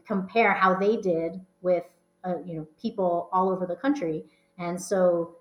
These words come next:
so this is some of the development that I'm working on, you know, what works. Uh, I've been three D printing little parts so that I can, uh, s-, you know, make it modular and, and change and have a lot of variety. And the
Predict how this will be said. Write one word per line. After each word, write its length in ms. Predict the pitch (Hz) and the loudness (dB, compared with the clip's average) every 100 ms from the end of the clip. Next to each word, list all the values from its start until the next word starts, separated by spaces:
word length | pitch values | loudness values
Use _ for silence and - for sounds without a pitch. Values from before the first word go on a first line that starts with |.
| _ | _
so 180 | - 202 | -4 0
this 240 | 240 277 | 0 0
is 160 | 277 240 | -4 2
some 180 | 233 226 | 4 4
of 180 | 202 | 0
the 340 | 196 190 180 160 | 0 2 2 2
development 680 | 185 - 202 214 196 175 175 | 2 4 6 4 2 -4 -2
that 100 | 175 | -4
I'm 180 | 170 | -2
working 340 | 175 190 190 180 | -2 -4 -4 -4
on, 220 | 165 165 | -2 -2
you 80 | 170 | -2
know, 100 | 165 | -2
what 340 | 202 247 - | 0 0 0
works. 640 | 202 196 190 190 - - 190 | -2 -2 -4 -8 -18 -18 -10
Uh, 40 | |
I've 440 | 170 165 170 180 190 | -6 -4 -2 -4 -2
been 200 | 185 185 | -4 -2
three 180 | 220 220 | -2 -2
D 120 | 214 | -4
printing 800 | - 214 208 196 196 190 190 - _ _ - | -2 -4 0 -2 0 -2 -6 -10 _ _ -4
little 240 | 202 202 | 0 0
parts 560 | 202 208 208 196 - - | 4 6 6 2 -8 -4
so 160 | 175 | -4
that 160 | 175 175 | -2 -2
I 140 | 170 | -4
can, 420 | 180 175 170 175 - _ | -6 -8 -6 -8 -12 _
uh, 100 | 185 | -8
s-, 180 | 175 - _ _ | -8 -12 _ _
you 100 | 196 | -8
know, 80 | 165 | -4
make 280 | 175 208 220 | 0 2 2
it 100 | 180 | 4
modular 800 | 185 190 190 190 180 180 175 160 | 6 4 4 0 2 0 0 0
and, 140 | 160 170 | -4 -6
and 180 | 170 165 | -10 -10
change 640 | - 202 190 190 185 - _ _ _ | -10 -4 -2 -2 -4 -8 _ _ _
and 100 | 180 | -6
have 120 | 185 | -2
a 60 | 185 | 0
lot 220 | 170 175 | 2 2
of 80 | 180 | 2
variety. 600 | 180 160 170 165 151 147 | 0 0 0 -2 -4 -6
And 180 | 170 180 | -6 -4
the 120 | 202 | -4